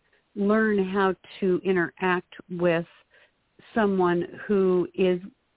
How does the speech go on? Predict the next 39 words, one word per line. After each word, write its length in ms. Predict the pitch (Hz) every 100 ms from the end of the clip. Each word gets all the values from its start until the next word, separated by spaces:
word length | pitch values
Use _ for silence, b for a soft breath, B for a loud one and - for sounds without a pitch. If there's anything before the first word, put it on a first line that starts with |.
| _
has 200 | - 247 214
the 60 | 208
potential 500 | 202 - 277 277 208 -
to 80 |
write 440 | 175 180 240 285 - _
a 120 | 190
reference 400 | 165 214 - 392 -
letter 280 | 147 - -
for 80 | -
them, 220 | 123 - - _ _ _ _ _ _ _ _ _ _
you 220 | - 214
know, 200 | 160 151
and, 260 | 170 196 185
and, 240 | 190 175 -
and 140 | 202 180
how 440 | - - 202 214
did 240 | 208 214 175
they 140 | 185
behave 520 | 175 170 185 175 165 -
as 120 | 175
a, 100 | 160 151 - - -
a, 140 | 170 170 - _ _ -
a 140 | 175 170 -
tenant, 340 | 180 - 156 -
a 120 | 180 -
tenant, 340 | 214 196 151 - _ _ -
as 120 | 175 156
a, 300 | - - - _
for 120 | - 170
a 60 |
lack 260 | 160 156 -
of 100 | 160
a 60 | 151
better, 320 | 143 131 143
even 360 | 180 175 - - B B
they 120 | 202
are 220 | 190 185
a 40 |
s-, 60 | 185